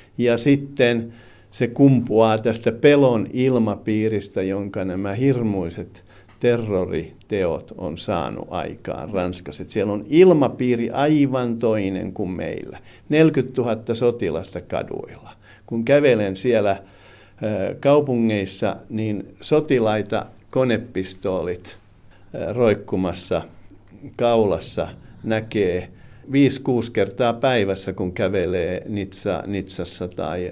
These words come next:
Antibessa, puhumattakaan Pariisissa tai eri asemilla.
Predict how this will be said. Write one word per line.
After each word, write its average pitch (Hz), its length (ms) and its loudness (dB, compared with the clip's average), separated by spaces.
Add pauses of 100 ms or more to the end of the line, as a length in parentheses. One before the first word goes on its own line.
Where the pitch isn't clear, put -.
(100)
Antibessa, 95 800 -6
puhumattakaan 110 800 -2
Pariisissa 117 960 0 (420)
tai 104 280 -4
eri 117 560 0 (100)
asemilla. 104 760 -4